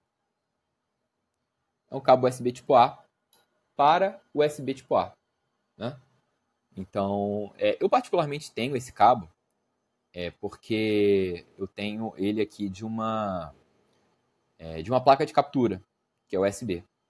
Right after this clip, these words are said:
né? Então, mas é bem incomum, né, você arranjar, é, cabos U S B com as duas pontas iguais, né, com as duas pontas U S B tipo A macho, tá?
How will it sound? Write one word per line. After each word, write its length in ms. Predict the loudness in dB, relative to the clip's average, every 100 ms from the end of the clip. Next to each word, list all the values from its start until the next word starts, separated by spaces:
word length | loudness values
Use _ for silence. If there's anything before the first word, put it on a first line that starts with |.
| -16
né? 200 | -16 -16 _ _ _ _ -20
Então, 800 | -20 -10 -6 -6 -6 -6 -8 -4
mas 160 | -4 -2
é 60 |
bem 260 | 0 -2 -4
incomum, 480 | -10 -2 -2 -2 -4 -8 _ _
né, 140 | -10
você 300 | -10 -8 -6
arranjar, 520 | -6 -8 -6 -6 -6 -12 _ _ _ _
é, 160 | -14 -8
cabos 440 | 0 0 0 -4
U 40 |
S 220 | -6 -6 -8
B 260 | -4 -4 -4
com 100 | -10
as 160 | -10 -8
duas 320 | -4 -2 -2
pontas 400 | -6 -6 -6 -6
iguais, 400 | 0 0 0 -6
né, 140 | -18
com 100 | -18
as 60 | -12
duas 200 | -8 -8
pontas 500 | -8 -14 -12 -16 -18 _ -10
U 60 | -8
S 180 | -6
B 80 | -8
tipo 240 | -8 -6 -4
A 80 |
macho, 400 | -2 -4 -8 -18 _ _ _ _ -8
tá? 280 | -6 -8